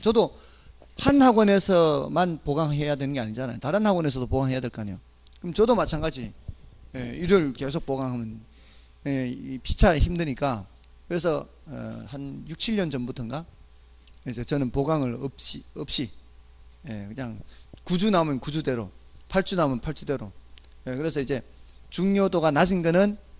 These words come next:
이제 저때 설명하고 요때 설명 안 하고 뭐 이렇게 하고, 예, 중요도가 높은 거는 계속 설명하고 이렇게.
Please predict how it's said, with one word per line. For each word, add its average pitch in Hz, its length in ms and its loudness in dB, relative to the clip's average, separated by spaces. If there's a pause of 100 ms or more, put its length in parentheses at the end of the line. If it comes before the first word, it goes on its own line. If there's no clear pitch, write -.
(320)
이제 131 220 -6
저때 185 320 -2
설명하고 165 760 -4
요때 151 180 -4
설명 147 260 2
안 120 100 -2
하고 113 200 -4
뭐 104 100 -4
이렇게 143 240 2
하고, 107 300 -6 (580)
예, 117 240 -10
중요도가 165 440 0
높은 131 280 0
거는 151 280 2
계속 143 260 0
설명하고 113 480 2
이렇게. 107 300 -6